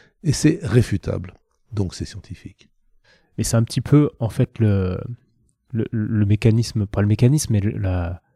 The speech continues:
Speaker 2: ce qui se passe dans les sectes. J'ai l'impression que les gens qui vont dans les sectes, tout d'un coup, ils ont tout compris à la vie, quoi.
Speaker 1: Mais, euh, la psychanalyse est une secte. C'est évident. Il y a une phrase que j'aime beaucoup, je sais plus de qui elle est, c'est « Je hais Lacan parce que je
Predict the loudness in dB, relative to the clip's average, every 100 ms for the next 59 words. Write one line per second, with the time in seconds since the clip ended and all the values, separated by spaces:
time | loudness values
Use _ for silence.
0 | _ _ -12 -8 0 2 4 2 2 0
1 | -2 -2 2 2 2 2 0 0 2 2
2 | 2 2 2 2 0 -2 -4 _ _ _
3 | 0 2 4 4 4 4 -2 -8 -4 2
4 | 2 0 -4 -8 -10 _ _ _ _ -10
5 | -6 -4 -2 -4 -4 -6 -6 -8 -12 -12
6 | -10 -8 -8 -8 -4 -2 -2 -4 -2 -4
7 | -2 -4 -4 -18 _ _ _ _ _ _
8 | -10 -2 0 0 -4 _ _ _ _ _
9 | _ -4 -4 0 0 2 4 4 2 0
10 | 0 -2 -2 -4 -6 -4 -2 2 2 2
11 | -2 -2 -14 -20 _ _ -2 2 4 2
12 | 0 4 6 4 2 0 -2 -2 -6 -2
13 | 0 2